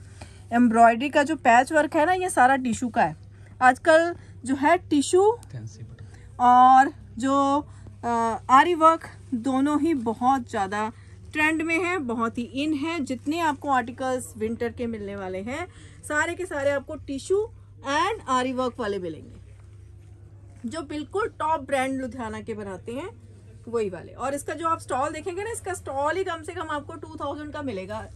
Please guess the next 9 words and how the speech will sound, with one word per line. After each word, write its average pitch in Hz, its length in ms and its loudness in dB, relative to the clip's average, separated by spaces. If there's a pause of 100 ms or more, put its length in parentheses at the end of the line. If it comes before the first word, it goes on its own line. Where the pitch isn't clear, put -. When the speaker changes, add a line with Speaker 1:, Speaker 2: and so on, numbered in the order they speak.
Speaker 1:
अकेला, 226 460 -8 (680)
ऐसे 247 300 -8
वाला 170 220 -8
स्टॉल। - 340 -16 (1080)
इतना 370 300 -8
सुंदर 277 320 -6
article 214 400 -8
है 156 100 -12
ये, - 120 -20